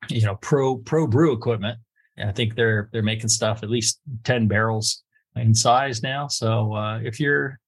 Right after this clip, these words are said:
in the market for new stuff, check 'em out. Blickman engineering dot com. You can also send a, a nice email to John Blickman. Feedback at Bl-, there you go. He's got some Blickman gear. Uh, feedback at blickman engineering dot com.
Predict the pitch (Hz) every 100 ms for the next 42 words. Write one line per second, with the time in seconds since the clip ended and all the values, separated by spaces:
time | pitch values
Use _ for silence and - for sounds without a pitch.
0 | - 143 151 147 156 117 151 151 - 175
1 | 190 - - _ - - 143 131 - -
2 | _ - 127 151 143 135 123 107 117 120
3 | 117 117 110 113 113 113 113 151 123 107
4 | 139 131 113 110 - _ _ - 143 151
5 | 175 147 117 104 104 - 107 98 107 101
6 | 113 113 120 113 - - _ - - 147
7 | 117 120 117 117 110 120 120 123 151 165
8 | 117 123 135 127 113 117 117 110 120 123
9 | 110 120 135 127 117 107 110 113 - _
10 | _ _ - 156 120 113 110 131 113 113
11 | 120 104 120 123 117 113 113 135 143